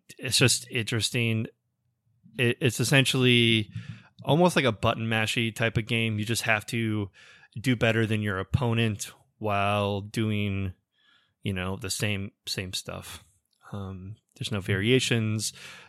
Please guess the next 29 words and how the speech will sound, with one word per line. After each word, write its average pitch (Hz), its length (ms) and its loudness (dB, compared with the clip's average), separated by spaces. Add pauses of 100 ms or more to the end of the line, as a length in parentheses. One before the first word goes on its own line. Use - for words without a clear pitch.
(260)
It's 120 100 0
just - 220 -2
really, 107 560 -2
it's - 280 -4
n-, 127 320 -2
nothing 131 260 2
to 120 100 4
do 117 180 4
with 107 200 0
the 123 60 -14
character 120 360 -2
you 117 100 2
select. 107 400 0
It's - 100 -6
everything 104 380 -4
that 98 220 -8
you 104 160 0
do 95 340 -4 (460)
with 95 340 -4 (220)
the, 95 500 -8 (1040)
uh, 98 280 -8 (100)
the, - 120 -8
your 98 200 -4
skill. - 320 -8 (840)
Also, 151 500 8
the 131 440 2
graphics 165 500 0
for 170 100 0
this, 151 400 -2